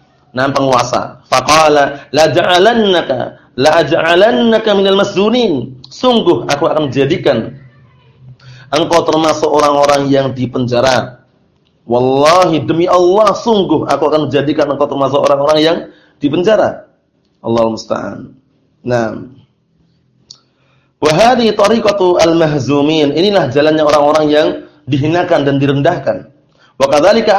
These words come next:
alu fir'aun wa hum atba'uh. Dan demikian pula.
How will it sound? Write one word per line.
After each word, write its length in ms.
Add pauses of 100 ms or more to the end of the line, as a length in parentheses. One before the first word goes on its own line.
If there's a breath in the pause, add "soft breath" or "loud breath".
alu 160
fir'aun 720
wa 160
hum 160
atba'uh. 800
Dan 200
demikian 280
pula. 480